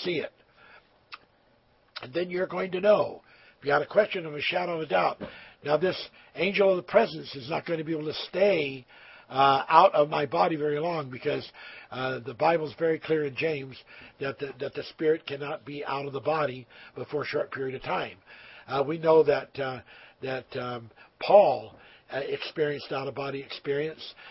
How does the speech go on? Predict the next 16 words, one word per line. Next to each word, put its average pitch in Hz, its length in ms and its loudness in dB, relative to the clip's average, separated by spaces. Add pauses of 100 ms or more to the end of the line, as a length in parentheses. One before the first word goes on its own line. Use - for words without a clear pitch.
(160)
Uh, 135 240 -4
he 143 420 -10 (200)
went 135 140 -8
out 156 180 -2
of 185 60 -2
the 175 80 2
body, 160 480 0 (260)
and 127 140 -8
the 135 60 -4
Bible 151 340 0
says 151 280 2
he, 135 260 -10 (320)
he 131 120 -8
went 139 280 -6
to 143 100 -6
the, 127 320 -10